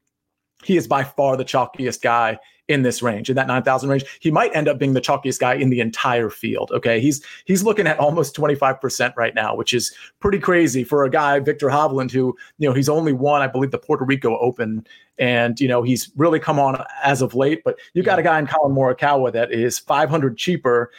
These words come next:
Speaker 1: and is coming in at about half the ownership. And, you know, Morikawa just, you know, a month ago was, was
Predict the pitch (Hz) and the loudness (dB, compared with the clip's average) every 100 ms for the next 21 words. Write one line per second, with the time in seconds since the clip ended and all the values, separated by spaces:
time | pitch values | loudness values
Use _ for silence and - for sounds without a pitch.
0 | - - 127 - 170 160 165 135 117 117 | -8 -2 -2 0 0 0 0 0 0 -4
1 | - 143 135 - 123 123 123 120 - 101 | -2 -2 -2 -4 -6 -4 -2 -2 0 -2
2 | - - - _ 135 131 135 170 196 113 | -4 -20 -20 _ 0 0 0 0 0 -2
3 | - - 175 180 170 190 175 139 151 _ | -8 -4 0 2 2 2 2 0 -6 _
4 | 175 165 127 - _ _ _ _ - 135 | -4 0 -2 -4 _ _ _ _ -4 0
5 | 143 240 - 175 143 127 120 139 139 - | 2 0 0 -2 0 2 2 2 0 -6
6 | - 156 151 135 | -2 0 0 -4